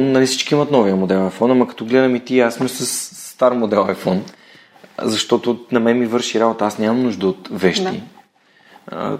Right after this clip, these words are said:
Speaker 1: имам нужда от, а, нещо конкретно, което искам да имам, но не е непрекъснато все по-ново, все по-ново, все по-лъскаво и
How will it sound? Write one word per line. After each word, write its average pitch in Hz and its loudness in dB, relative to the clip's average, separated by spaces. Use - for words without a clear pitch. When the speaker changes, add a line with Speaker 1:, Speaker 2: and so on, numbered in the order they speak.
Speaker 1:
имам 113 2
нужда 107 2
от, 113 2
а, 120 4
нещо 120 2
конкретно, 117 0
което 110 0
искам 107 -2
да 98 2
имам, 113 2
но 101 -2
не 104 2
е 120 4
непрекъснато 117 -2
все 104 0
по-ново, 101 2
все 95 0
по-ново, 101 2
все 101 -2
по-лъскаво 123 4
и 101 4